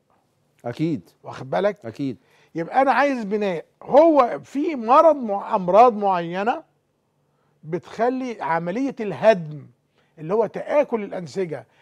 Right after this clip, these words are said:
Speaker 2: عملية بناء الأنسجة صعبة.
Speaker 1: ده، ده، ده مع السكر يا دكتور؟
Speaker 2: يا نعم، يعني
Speaker 1: أه.
Speaker 2: ممكن تبقى السكر لوحده
Speaker 1: وأمراض تانية
Speaker 2: بت-، ب-،
Speaker 1: ما
Speaker 2: حتى لو السكر اتظبط ما ت-، ما... ما... بالحبوب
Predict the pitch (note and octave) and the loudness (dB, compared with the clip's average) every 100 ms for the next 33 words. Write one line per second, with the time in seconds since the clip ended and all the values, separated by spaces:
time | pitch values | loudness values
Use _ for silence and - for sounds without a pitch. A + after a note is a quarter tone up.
0 | _ D3 D#3 E3+ C4+ C4+ G3 G3 A3 D#4 | _ -12 -8 -4 -4 -4 -6 -6 -4 -4
1 | C#4 - G#3 F3+ B3+ B3+ A#3+ - _ B3 | -4 -8 -10 -10 -6 -4 -6 -8 _ 2
2 | A#3 D#3+ - _ _ _ _ _ _ A2+ | 2 0 -10 _ _ _ _ _ _ -6
3 | B2 B2 C3+ A#2+ B2 B2+ C#3 D#3 D3 - | -4 -2 -4 -4 -8 -4 -4 -4 -6 -6
4 | F3+ - D3+ C3+ B2+ F3 G#3 G#3 - G#3 | -6 -4 -6 -6 -8 -8 -10 -10 -6 4
5 | G#3+ G3+ G3 D3 A#2+ E3 E3 A3 G3+ G3 | 6 8 6 4 -4 -8 -2 0 -2 -6
6 | G#3 G3+ F#3+ - - A3+ A#3 G3+ E3 F3 | -8 -8 -10 -14 -4 -4 -2 -6 -6 0
7 | A3+ - G#3+ - _ _ _ _ C3 D3 | 0 -2 -10 -12 _ _ _ _ -4 0
8 | F3 F3 F#3 F#3 G3 G#3 F#3+ _ _ - | -2 0 -2 -2 0 0 -2 _ _ 0
9 | F#3 G3+ - G#3 A#3 A#3 - C#4+ D4 C#4+ | 2 2 -4 -8 -6 -6 -8 2 4 6
10 | C4+ G#3+ E4 - B3 G#3+ D4 E4 - A3 | 4 2 0 0 0 4 4 4 0 -2
11 | A#3 A3+ G3 G3 F#3+ G3+ F#3+ F#3+ G3+ G3 | 0 -2 -6 -10 -10 -6 0 0 0 -4
12 | - G3+ C#4+ F#4 | -2 0 4 4